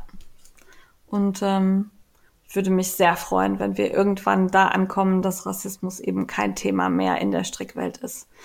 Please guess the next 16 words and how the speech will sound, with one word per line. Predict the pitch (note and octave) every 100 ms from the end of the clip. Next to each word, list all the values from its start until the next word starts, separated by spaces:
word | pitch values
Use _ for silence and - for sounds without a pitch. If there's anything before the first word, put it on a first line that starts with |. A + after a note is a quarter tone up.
| - - - - -
Ähm, | G#2 G2+ G#2
ich | -
weiß | G2+ G#2+ -
gar | G2+
nicht, | G#2 G2 -
ob | -
wir, | G3+ G3+ G3
wollen | G3+ A3+ A#3
wir | A#3 A3
den | A3 G#3+ G#3+
Mist | A3+ -
noch | A#3+ A3+
mal | A3+ B3+
ansprechen? | B3+ - C#4+ C4+ C4 A#3
Nö, | G3 G3
ne? | A3 A3+